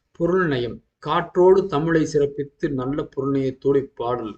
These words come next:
பாடப்பெற்றுள்ளது. ரைட், அவ்வளவுதான். நீங்க வேணா முன்னுரையை முடிச்சுக்கலாம், முடிவுரையை முடிச்சுக்கலாம் இதோட. ஓகே, இவ்வளவுதான் இந்த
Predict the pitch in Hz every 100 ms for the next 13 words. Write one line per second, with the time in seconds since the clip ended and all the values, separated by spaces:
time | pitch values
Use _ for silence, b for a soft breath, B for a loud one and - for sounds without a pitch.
0 | _ - 113 110 - - 107 95 92 98
1 | 92 _ _ _ _ _ _ _ _ _
2 | _ _ 78 _ _ _ _ 104 98 110
3 | 170 151 117 117 117 113 113 113 107 107
4 | - - 113 175 - _ _ _ _ _
5 | _ _ _ _ _ _ _ _ _ _
6 | _ _ 135 135 131 127 127 156 123 107
7 | 113 110 110 110 156 - _ _ _ _
8 | _ _ 147 131 131 - - 185 165 156
9 | 156 143